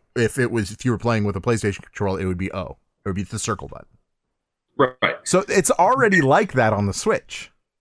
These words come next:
Speaker 2: Right, but okay, so with N E S, here's the thing. With N E S, where they had A, B, they had B and A, s-, and they were in a line, so it wasn't like a thumb thing. See, for me, what it really is, is it's the first, the closest button to your fucking thumb.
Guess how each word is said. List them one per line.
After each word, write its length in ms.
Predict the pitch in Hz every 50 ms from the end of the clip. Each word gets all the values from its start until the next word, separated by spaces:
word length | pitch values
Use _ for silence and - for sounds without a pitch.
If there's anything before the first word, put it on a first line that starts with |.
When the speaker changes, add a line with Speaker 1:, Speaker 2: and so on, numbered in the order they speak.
| _ - - - - _ _ _ - - - - -
Speaker 2:
Right, 240 | - 143 143 127 -
but 240 | - 131 120 - - -
okay, 180 | 147 147 160 139
so 160 | 131 - 147
with 180 | 131 123 - - -
N 140 | 151 143 131
E 100 | 127 135
S, 180 | 127 101 -
here's 220 | - 156 165 151 131
the 80 | 135
thing. 220 | 131 135 107 104 104
With 160 | 120 120 107 - -
N 140 | 139 147 151
E 100 | 139 139
S, 400 | 127 92 90 - - - - _ -
where 120 | 120 113
they 80 | 107 107
had 120 | 110 117 113 127
A, 180 | 117 113 131
B, 160 | 127 131 123 -
they 200 | 139 127 123 113
had 120 | 117 107
B 140 | 104 123 131
and 100 | 123 120
A, 200 | 92 95 90 80
s-, 160 | 76 - -
and 180 | - - 127 123
they 60 | 117
were 120 | 113 110 107
in 60 | 107
a 60 | 107
line, 260 | 123 135 127 98 90
so 140 | - - 131
it 60 | 117
wasn't 260 | 123 123 120 143 123
like 200 | 120 113 107 - - _ _ -
a 60 | 180 -
thumb 380 | - - - 131 110 101 92
thing. 220 | - 90 82 87 82
See, 220 | - 139 131 113
for 120 | - -
me, 380 | 131 139 151 160 160 - - _ - - -
what 160 | 127 139 147
it 80 | 139 120
really 260 | 143 143 135 123 123
is, 140 | 127 131 120
is 160 | 113 107 - -
it's 240 | - 113 - - -
the 180 | - - - 101
first, 380 | - - 143 147 143 - -
the 40 | -
closest 440 | - - - 147 143 - 113 104 -
button 300 | 127 120 - 101 92 87
to 160 | - - 131
your 100 | 107 90
fucking 340 | - - 131 139 - 90 82
thumb. 420 | - - 135 127 90 69 67 69